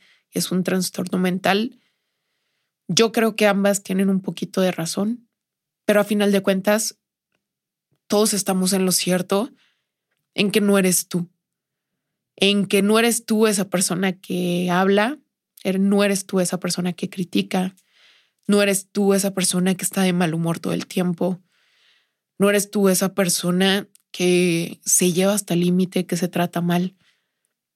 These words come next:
no eres tú esa persona que rechaza a todo mundo, que se aísla. No eres tú.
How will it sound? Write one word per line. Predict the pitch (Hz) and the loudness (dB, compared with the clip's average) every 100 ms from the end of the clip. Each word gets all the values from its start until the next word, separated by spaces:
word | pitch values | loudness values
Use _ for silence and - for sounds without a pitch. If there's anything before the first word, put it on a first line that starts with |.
| - | -2
no | 190 | 2
eres | 196 196 196 | 2 0 0
tú | 202 196 | 2 2
esa | 196 190 | 2 -2
persona | 175 - 190 190 | -4 -2 -2 -2
que | 190 | -2
rechaza | - 165 - 185 185 | -6 -4 -2 0 0
a | |
todo | 180 175 | -2 0
mundo, | 170 175 180 185 185 - | 2 2 2 2 0 -2
que | 170 | -4
se | - | -2
aísla. | 160 175 - 185 180 190 _ _ _ _ _ _ _ _ _ _ - | 0 2 2 0 -2 -6 _ _ _ _ _ _ _ _ _ _ -4
No | 196 | 0
eres | 226 226 - | 2 0 0
tú. | 220 196 | 0 0